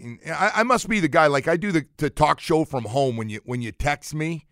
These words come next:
and, and if you have a, you know, something and somebody wants to know, and,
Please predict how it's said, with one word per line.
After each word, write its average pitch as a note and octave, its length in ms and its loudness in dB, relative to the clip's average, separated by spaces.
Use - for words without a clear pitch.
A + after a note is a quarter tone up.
and, B2+ 360 -4
and A#2+ 220 -6
if A2+ 160 -10
you A#2+ 80 -4
have B2 220 0
a, G2+ 180 -6
you B2+ 100 -8
know, B2 160 -4
something B2+ 480 -6
and F2+ 140 -12
somebody C3 300 -4
wants A#2 320 -6
to G2+ 100 -10
know, B2 480 -2
and, F2 240 -12